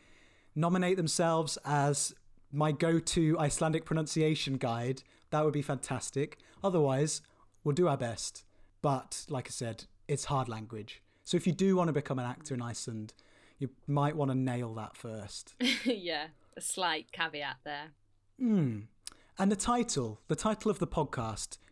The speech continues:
Speaker 1: Kvikmyndapod, it basically means movie pod. So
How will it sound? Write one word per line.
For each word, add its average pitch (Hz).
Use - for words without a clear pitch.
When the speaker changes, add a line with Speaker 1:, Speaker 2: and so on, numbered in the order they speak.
Speaker 1:
Kvikmyndapod, 135
it 170
basically 214
means 127
movie 131
pod. 110
So 165